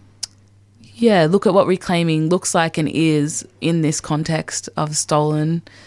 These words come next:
land, and also find where our voices are most, um, useful and most potent, and how to collaborate, uh, with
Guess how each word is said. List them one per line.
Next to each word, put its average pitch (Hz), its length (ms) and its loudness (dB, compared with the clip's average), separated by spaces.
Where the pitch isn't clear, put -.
land, 165 640 0
and 151 460 0
also 151 680 -2
find 156 500 0
where 160 220 4
our 151 160 2
voices 151 520 -4
are 71 280 -4
most, 69 580 -4
um, - 500 -8
useful 151 520 0
and 160 200 0
most 156 220 -2
potent, 160 480 0
and 151 180 -2
how 151 200 0
to 151 340 -2
collaborate, 156 680 2
uh, - 420 -8
with 185 300 -10